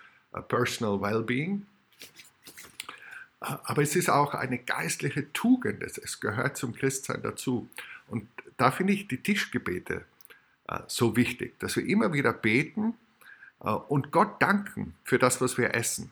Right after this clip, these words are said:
Meistens essen wir mehr als nur ein Stück Brot. Und dadurch erinnern wir uns, das ist uns letztlich geschenkt. Denn was haben wir in die Welt hereingebracht?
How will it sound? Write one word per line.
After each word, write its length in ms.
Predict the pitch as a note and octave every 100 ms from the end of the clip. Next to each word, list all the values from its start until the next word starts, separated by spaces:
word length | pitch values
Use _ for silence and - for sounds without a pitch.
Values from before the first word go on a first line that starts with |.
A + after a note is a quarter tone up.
| _ _
Meistens 480 | - G2 C3+ D3+ B2
essen 280 | A#2 - A#2
wir 120 | G#2+
mehr 320 | G#2+ A2 A#2
als 220 | G#2 -
nur 280 | A2+ G#2+ G2+ _ _ _ _ _ _ _
ein 140 | - G2+
Stück 280 | - - -
Brot. 280 | F#2+ - - - _ _ - - - - _ _ -
Und 580 | A#2+ B2+ A#2+ B2 - - _ _ -
dadurch 400 | C3 F3 F3 -
erinnern 480 | B2 C#3+ B3 A#3+
wir 120 | C3+ A#2
uns, 280 | A#2 -
das 200 | - F3
ist 180 | F3 -
uns 180 | D#3 -
letztlich 440 | E3+ F#3+ - E3+
geschenkt. 440 | - C3 - A#2+ - _ _ _ -
Denn 260 | B2 B2+ -
was 360 | D3 F#3+ G3+ -
haben 200 | F3+ F3
wir 100 | E3+
in 60 |
die 120 | D#3
Welt 240 | C#3+ F3 F3+
hereingebracht? 720 | C#3+ C3 C#3+ C3 - - -